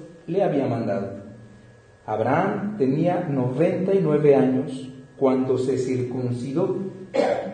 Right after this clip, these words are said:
y su hijo Ismael tenía trece años cuando fue circuncidado,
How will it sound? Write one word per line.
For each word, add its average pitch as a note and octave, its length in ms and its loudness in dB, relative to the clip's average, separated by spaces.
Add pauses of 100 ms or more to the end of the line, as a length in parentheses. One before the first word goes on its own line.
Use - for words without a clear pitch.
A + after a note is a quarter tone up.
(180)
y C3 80 0
su C#3 200 0
hijo F#3+ 220 2
Ismael F3 480 0
tenía D3+ 340 0
trece C#3+ 360 4
años A#2+ 420 2
cuando A2 220 -2
fue A#2 160 -4
circuncidado, C3 800 -2